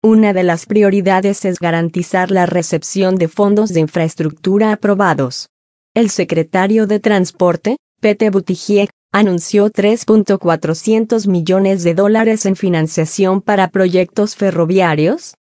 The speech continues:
seguridad vial y materiales sostenibles.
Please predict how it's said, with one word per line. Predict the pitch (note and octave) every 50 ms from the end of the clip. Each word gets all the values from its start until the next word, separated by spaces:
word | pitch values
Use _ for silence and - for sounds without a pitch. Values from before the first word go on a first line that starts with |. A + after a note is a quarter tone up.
| _ _
seguridad | _ - - - G#3+ G3+ G#3 G#3 G3 G3 F3 F#3 F3+ F#3+ A3
vial | G3+ F#3 G#3+ A3 A3 A3+ A#3+
y | B3 B3+
materiales | C4 A#3+ F#3+ - F#3+ F3 F3+ F#3+ F#3 F3+ F3+ F3 F3 -
sostenibles. | - G3 F3+ - - A3 A3 A3 G#3 F3+ D#3+ D#3 C#3 C3+ C3 - -